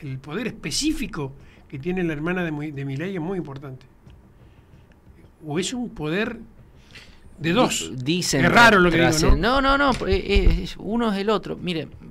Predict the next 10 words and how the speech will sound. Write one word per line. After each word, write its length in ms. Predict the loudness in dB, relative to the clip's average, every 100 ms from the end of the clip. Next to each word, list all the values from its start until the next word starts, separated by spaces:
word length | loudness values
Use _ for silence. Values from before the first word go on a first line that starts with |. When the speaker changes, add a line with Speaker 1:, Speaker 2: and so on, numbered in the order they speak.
| -16
Speaker 2:
ha 140 | -14 -10
pasado 420 | -8 0 0 0
muchas 260 | -2 -6 -6
veces 480 | -6 -4 -6 -6
en 100 | -8 -10
la 40 |
historia. 320 | -4 -2 -4 -10 -20 -20 -20 -20 -20 -14 -8 -8 -10 -18 -20 -20 -20 -20 -20 -20 -4
Algo 260 | 0 2 0
que, 240 | -2 -4
que, 320 | -4 -8 -8